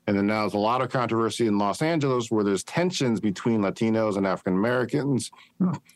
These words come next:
about who's gonna ha-, which group is gonna have more power. So the challenges of building multiracial unity are some of the things that we're confronting in California. But I do highlight the San Diego experience, I think, as a real model and example, people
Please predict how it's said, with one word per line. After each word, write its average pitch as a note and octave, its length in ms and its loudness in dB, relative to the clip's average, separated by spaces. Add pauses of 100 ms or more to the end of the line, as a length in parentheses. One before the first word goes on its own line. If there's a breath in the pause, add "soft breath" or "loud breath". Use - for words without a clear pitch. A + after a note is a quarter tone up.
about A#2+ 500 0 (760)
who's D3+ 260 0
gonna A#2+ 200 2
ha-, A#2 260 -2
which A#2+ 240 2
group A#2+ 240 0
is G#2 80 0
gonna A2+ 200 0
have G#2 180 0
more F#2 220 0
power. C3 420 -2
So G#2 340 0 (400 loud breath)
the A2+ 100 2
challenges F#3 640 0
of G2+ 160 -2
building E3+ 340 2
multiracial G2 720 0
unity D#2 520 -2 (400 soft breath)
are A2+ 320 0
some A#2+ 140 0
of G#2+ 60 2
the G2+ 60 0
things G2 220 0
that F#2 100 0
we're F2+ 160 0
confronting F#2 540 0
in F2 80 0
California. G2+ 800 -2 (420 loud breath)
But C3+ 100 0
I C3+ 100 2
do F#3 220 0
highlight C#3 520 0 (240)
the A#2+ 80 2
San C#3+ 260 0
Diego D#3 440 2
experience, F#2+ 600 0
I G2 60 0
think, G#2+ 180 0
as B2 240 0
a A#2 60 2
real A2 240 2
model A2 400 2
and G2 80 0
example, F#2+ 720 0
people G2+ 320 0